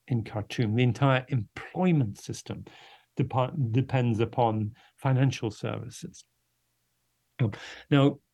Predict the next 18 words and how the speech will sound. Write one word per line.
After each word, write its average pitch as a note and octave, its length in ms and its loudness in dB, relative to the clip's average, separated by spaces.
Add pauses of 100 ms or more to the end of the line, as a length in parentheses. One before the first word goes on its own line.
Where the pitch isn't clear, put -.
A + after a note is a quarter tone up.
if D3+ 160 2
the D3+ 100 4
city C3+ 460 2
of - 140 -4
Khartoum, A#2+ 680 0
which A2 240 -2
is A2 380 -6
seven B2+ 300 2
million A2 300 2
people A2+ 420 -4
and G2+ 120 -2
half - 540 2
the A#2 100 -2
country's G#2+ 580 -4
G - 200 -2
D G2+ 160 0 (100)
P, G#2+ 320 2 (680)
is, B2 320 4